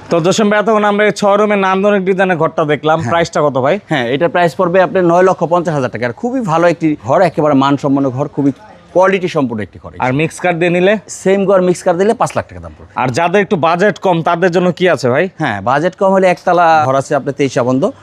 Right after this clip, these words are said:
Speaker 1: একতলা ঘর এখন আমরা
Speaker 2: একতলা ঘর,
Speaker 1: দেখাবো।
Speaker 2: হ্যাঁ।
Speaker 1: অনেকের বাজেট কম থাকে তাদের
Speaker 2: হ্যাঁ,
Speaker 1: উদ্দেশ্যে
Speaker 2: কম
Speaker 1: মূলত।
Speaker 2: বাজেটের ঘর।
Speaker 1: তো এই যে
Speaker 2: লোহা
Speaker 1: দেখুন।
Speaker 2: কাঠের, ভালো মানের ঘর, লোহা কাঠের।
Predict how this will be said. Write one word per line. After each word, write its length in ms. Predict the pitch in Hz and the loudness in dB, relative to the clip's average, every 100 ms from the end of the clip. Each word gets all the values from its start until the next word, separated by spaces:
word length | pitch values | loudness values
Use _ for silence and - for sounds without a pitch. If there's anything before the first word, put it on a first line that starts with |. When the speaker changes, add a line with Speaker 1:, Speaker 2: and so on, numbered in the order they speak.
| - | -8
Speaker 1:
একতলা 500 | - 175 117 214 196 | -4 0 0 2 2
ঘর 160 | 156 156 156 | 2 0 0
এখন 160 | 156 | 0
আমরা 180 | 143 139 | 0 0
Speaker 2:
একতলা 140 | 131 | 0
ঘর, 60 | 135 | 0
Speaker 1:
দেখাবো। 160 | 131 131 | -2 0
Speaker 2:
হ্যাঁ। 120 | 147 | 0
Speaker 1:
অনেকের 260 | 151 151 | 0 -2
বাজেট 360 | 123 143 147 165 | -2 -2 0 -2
কম 200 | - 170 165 | 0 0 0
থাকে 200 | 170 175 | 0 0
তাদের 300 | 156 147 139 | 0 0 0
Speaker 2:
হ্যাঁ, 120 | 131 | 0
Speaker 1:
উদ্দেশ্যে 300 | 104 101 160 | -2 0 2
Speaker 2:
কম 80 | 160 | 2
Speaker 1:
মূলত। 140 | 131 | 0
Speaker 2:
বাজেটের 260 | 98 95 92 | -2 -6 -8
ঘর। 100 | 131 285 - - | -10 -12 -12 -2
Speaker 1:
তো 40 | 139 | 0
এই 80 | 147 | 2
যে 80 | 135 | 2
Speaker 2:
লোহা 120 | 175 | 2
Speaker 1:
দেখুন। 140 | 208 214 | 2 0
Speaker 2:
কাঠের, 220 | 190 165 | 0 -2
ভালো 280 | 117 160 208 | -2 0 2
মানের 280 | 214 170 | 2 2
ঘর, 160 | 104 101 | 0 -4
লোহা 260 | 104 135 151 | -2 -4 -2
কাঠের। 380 | 175 165 185 | -4 -2 -2